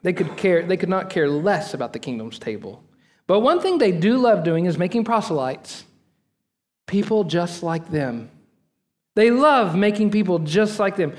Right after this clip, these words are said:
who not only follow and revere them, but become twice as much a child of hell as they are.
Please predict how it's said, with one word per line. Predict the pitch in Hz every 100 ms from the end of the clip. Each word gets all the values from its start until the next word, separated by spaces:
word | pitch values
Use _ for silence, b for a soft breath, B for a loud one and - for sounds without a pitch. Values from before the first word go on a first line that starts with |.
| B B
who | 233
not | 254 269
only | 269 262 247
follow | 247 262 277 311
and | 285 240
revere | 208 233 247
them, | 220 208
but | 226
become | 247 254 247
twice | 240 262 302 294
as | 285
much | 294 277
a | 240
child | - 247 226 220
of | 208
hell | 190 175
as | 208 202
they | 285 277
are. | 165 143